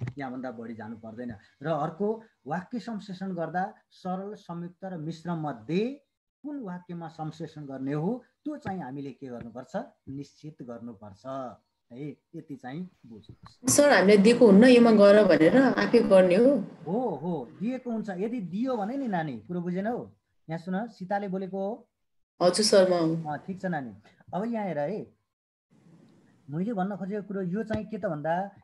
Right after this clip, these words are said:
Speaker 1: यदि परीक्षामा कोष्ठकभित्र, जस्तै यहाँ मैले दिएको छु नि, यहाँ हेर त,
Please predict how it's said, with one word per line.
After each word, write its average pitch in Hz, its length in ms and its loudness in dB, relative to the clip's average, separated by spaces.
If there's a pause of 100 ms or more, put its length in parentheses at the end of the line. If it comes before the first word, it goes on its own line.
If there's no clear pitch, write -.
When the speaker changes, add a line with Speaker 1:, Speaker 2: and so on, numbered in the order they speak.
(120)
Speaker 1:
यदि 214 380 -6
परीक्षामा 170 1000 -8 (240)
कोष्ठकभित्र, 170 760 -8
जस्तै 180 300 -8
यहाँ 202 180 -6
मैले 180 260 -4
दिएको 180 340 -6
छु 208 100 -16
नि, 214 80 -12
यहाँ 160 200 -8
हेर 135 160 -10
त, 135 120 -16